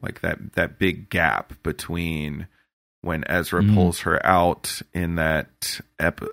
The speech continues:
Speaker 1: World Between Worlds episode in season four and now, or, you know, whatever, Mando, those couple episodes, we just don't know much or really anything, I think, about that,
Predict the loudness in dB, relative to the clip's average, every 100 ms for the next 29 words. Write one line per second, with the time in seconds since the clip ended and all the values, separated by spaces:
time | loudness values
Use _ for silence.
0 | -6 2 4 4 0 -2 0 2 2 2
1 | 0 -2 -4 -2 0 0 0 -4 -6 -8
2 | -8 -10 0 4 6 8 6 4 0 2
3 | 2 0 -2 -4 -8 -18 _ _ _ _
4 | -2 4 8 10 10 8 8 4 -2 -8
5 | 0 4 4 2 -2 -4 0 2 0 -2
6 | -2 0 0 -2 -2 2 2 2 2 2
7 | 2 0 -2 -2 0 0 -2 -4 0 0
8 | 0 -6 -6 -8 -6 -6 -4 -6 -4 -4
9 | -6 -8 -12 -14 _ _ _ _ _ _
10 | _ -6 -4 -6 -10 -8 -2 0 2 2
11 | 0 -2 -8 -8 -10 -10 -10 -8 -8 -4
12 | -4 -4